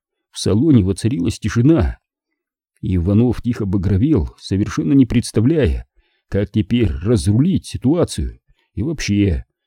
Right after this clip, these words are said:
какую выбрать линию поведения с объектом.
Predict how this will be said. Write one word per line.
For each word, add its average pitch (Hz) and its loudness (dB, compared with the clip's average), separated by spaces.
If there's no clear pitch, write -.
какую - -4
выбрать 156 0
линию 156 2
поведения 135 2
с - -2
объектом. 143 0